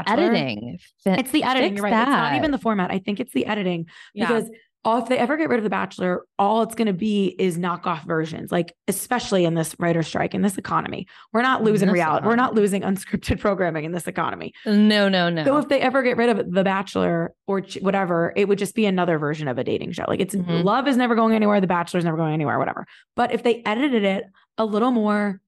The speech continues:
Speaker 1: you know, even showing Jesse Palmer's
Speaker 2: Juicy.
Speaker 1: personality, like, it was
Speaker 2: Oh,
Speaker 1: a
Speaker 2: and he
Speaker 1: jump scare
Speaker 2: swore?
Speaker 1: to see Jesse Palmer this week at the end. I was like, "Oh my God, you haven't been here this whole time." Like, Jesse Palmer should be, like,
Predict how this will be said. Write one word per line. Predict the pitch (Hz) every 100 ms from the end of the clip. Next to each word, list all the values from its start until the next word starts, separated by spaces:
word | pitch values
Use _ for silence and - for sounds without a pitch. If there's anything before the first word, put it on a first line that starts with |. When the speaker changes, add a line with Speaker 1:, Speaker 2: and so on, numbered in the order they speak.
| -
Speaker 1:
you | 254
know, | 254
even | 302 466
showing | 440 381
Jesse | 269 -
Palmer's | 160 277 440 -
Speaker 2:
Juicy. | 202 190
Speaker 1:
personality, | - 165 107 113 127 131 -
like, | 196 190 190 - - _ _
it | 185 -
was |
Speaker 2:
Oh, | 339
Speaker 1:
a |
Speaker 2:
and | 247
he | 269
Speaker 1:
jump | 247
scare | - 196 175 165
Speaker 2:
swore? | 220 339 508 _
Speaker 1:
to | - 240
see | 240 220
Jesse | 208 208
Palmer | - 202 208
this | 175 160
week | 170 165 - -
at | 180
the | 190
end. | 247 190
I |
was | 180
like, | 233
"Oh |
my | 247
God, | 269
you | 190
haven't | 208 202
been | 214
here | 220 175 170 -
this | 185
whole | -
time." | 175 - 311
Like, | 202 180
Jesse | 208 285
Palmer | - 254 240
should | 185 190
be, | 190
like, | 185 180